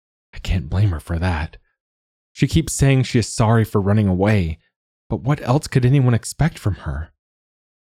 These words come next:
There are things I recall clearly from the day I was attacked. Other bits of it keep jumping out at me when I'm trying to sleep. I had followed Miranda up the banks of the Diva. We stood a good distance away from the water.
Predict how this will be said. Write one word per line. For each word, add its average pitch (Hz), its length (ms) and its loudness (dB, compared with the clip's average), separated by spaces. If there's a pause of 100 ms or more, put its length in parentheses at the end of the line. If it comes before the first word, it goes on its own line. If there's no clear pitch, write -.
(120)
There 110 100 2
are 95 60 2
things 123 320 2
I 113 60 2
recall 95 400 -2
clearly 117 420 0
from 110 180 -2
the 98 60 2
day 101 240 0
I 92 100 0
was 87 140 -6
attacked. - 520 -4 (680)
Other 117 180 0
bits 127 260 -2
of 92 100 -6
it 82 140 -6
keep - 240 -6
jumping 107 380 0
out 113 160 2
at 78 80 -4
me 78 160 -4
when 78 120 -4
I'm 85 120 -6
trying 98 240 -4
to 87 80 -4
sleep. 107 460 -4 (960)
I 90 60 -4
had 110 200 -4
followed 127 380 2
Miranda 85 400 -2
up 92 180 -6
the 107 80 -4
banks 98 320 0
of 90 80 -14
the 92 60 -4
Diva. 85 560 -2 (500)
We 113 80 0
stood 127 300 2
a 123 40 2
good 117 260 0
distance 110 420 0
away 92 240 0
from - 160 -4
the 85 80 0
water. 82 540 -4